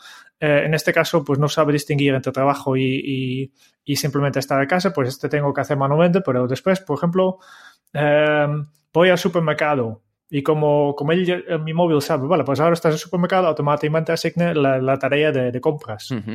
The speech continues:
Speaker 1: ¿no? Que tengo un poco, eh, un, eh, otro informe que está más dirigido a mi, a, a mi, a, a mi tiempo libre, ¿no?
Speaker 2: Sí.
Speaker 1: Para decir, vale, pues, eh, has estado tantas horas con la familia. ¿Cómo
Speaker 2: Sí.
Speaker 1: sabe que ha estado la familia?
Speaker 2: Ujú.
Speaker 1: Porque sabe, porque yo, eh,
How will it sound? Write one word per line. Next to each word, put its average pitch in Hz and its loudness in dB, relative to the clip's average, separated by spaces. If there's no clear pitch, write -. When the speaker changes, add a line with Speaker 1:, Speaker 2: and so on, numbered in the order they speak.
Speaker 1:
¿no? - -6
Que 147 -2
tengo 185 0
un 196 2
poco, 196 0
eh, 156 -2
un, 156 -8
eh, 147 0
otro 180 2
informe 196 2
que 147 -2
está 135 -4
más 151 0
dirigido 170 0
a - 0
mi, 135 -2
a, 127 -4
a 131 -8
mi, 131 -4
a, - -4
a 139 -4
mi 139 2
tiempo 139 0
libre, 135 2
¿no? 190 2
Speaker 2:
Sí. 214 -8
Speaker 1:
Para 135 0
decir, 135 0
vale, 180 4
pues, 131 -2
eh, 180 0
has 190 0
estado 214 2
tantas 208 2
horas 208 0
con 156 0
la 135 0
familia. 123 -2
¿Cómo 165 0
Speaker 2:
Sí. 170 -2
Speaker 1:
sabe 180 2
que 170 2
ha - 4
estado 165 2
la 160 2
familia? 170 2
Speaker 2:
Ujú. 123 -6
Speaker 1:
Porque 104 -6
sabe, 151 0
porque 135 -6
yo, 139 0
eh, - -10